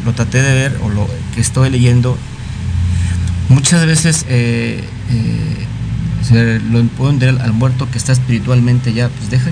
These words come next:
que el que, el que está vivo, que me siga. El que está vivo espiritualmente, que me siga.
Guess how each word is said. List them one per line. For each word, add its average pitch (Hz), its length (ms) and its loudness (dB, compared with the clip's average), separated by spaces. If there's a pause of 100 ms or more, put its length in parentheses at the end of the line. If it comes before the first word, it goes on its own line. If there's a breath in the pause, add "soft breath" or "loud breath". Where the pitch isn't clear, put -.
que - 60 -4
el 104 60 -2
que, 98 140 -4
el 87 240 -2
que - 100 0
está 160 200 2
vivo, 170 320 2
que 127 100 0
me 110 100 2
siga. 165 300 0 (480)
El - 80 2
que - 100 2
está 165 240 4
vivo 160 280 2
espiritualmente, 127 960 2 (480)
que 107 60 2
me 101 140 2
siga. 180 300 -2